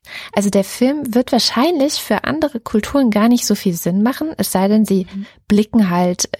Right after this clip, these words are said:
Speaker 1: interessiert in die U S A und gucken, was da so passiert,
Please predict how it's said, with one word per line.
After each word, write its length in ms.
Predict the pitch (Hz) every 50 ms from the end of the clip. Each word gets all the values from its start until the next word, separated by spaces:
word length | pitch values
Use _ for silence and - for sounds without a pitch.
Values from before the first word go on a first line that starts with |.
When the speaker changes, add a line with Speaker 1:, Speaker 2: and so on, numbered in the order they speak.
| -
Speaker 1:
interessiert 760 | - 185 190 - 185 - 180 - - - 202 196 196 196 - -
in 200 | - 185 185 180
die 120 | 175 -
U 80 | - 160
S 160 | 170 170 - -
A 200 | - 185 208 208
und 140 | 196 175 -
gucken, 260 | - 202 - 196 175
was 160 | 165 165 -
da 140 | - 175 170
so 100 | 170 170
passiert, 680 | - - 160 160 - - - 185 226 285 330 - -